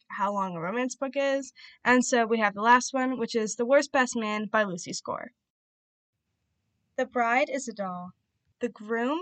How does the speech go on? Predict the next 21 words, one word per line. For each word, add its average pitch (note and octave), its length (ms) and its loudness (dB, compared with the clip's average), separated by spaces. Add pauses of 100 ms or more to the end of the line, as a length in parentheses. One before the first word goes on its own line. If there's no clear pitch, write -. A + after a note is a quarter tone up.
(140)
is B3 180 0
the F#3+ 100 -8
perfect A3 440 -10
gentleman, F3 500 -12 (200)
but A3+ 120 -4
the A3 120 0
rest G3+ 300 0
of B3+ 80 -4
the C4+ 80 2
wedding C4+ 260 0
party, C4 400 -2 (260)
they're A3+ 200 0
the C4+ 80 4
stuff D#4 280 0
of G#3+ 120 -6
nightmares. F#3 800 -10 (460)
Rich, C4 480 4 (160)
check. - 300 -2 (400)
Vapid, A#3 520 4 (200)
double F3+ 220 -4
check. - 260 -12